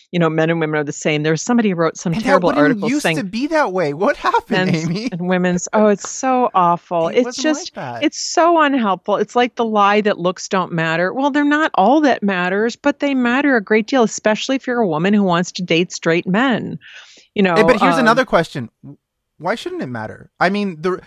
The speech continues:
Speaker 2: like, the way you look, it's not, people just take that you,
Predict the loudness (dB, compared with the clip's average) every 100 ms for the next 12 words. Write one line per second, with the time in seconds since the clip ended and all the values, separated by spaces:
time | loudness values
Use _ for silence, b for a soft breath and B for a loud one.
0 | B 2 2 0 -4 -2 -2 -4 -4 -6
1 | -2 0 0 -2 -6 -4 -6 -8 b -10
2 | -4 -4 -4 -8 -10 -4 -2 -2 -6 _
3 | _ _ _ -4 -2 -2 _ _ _ -10
4 | -8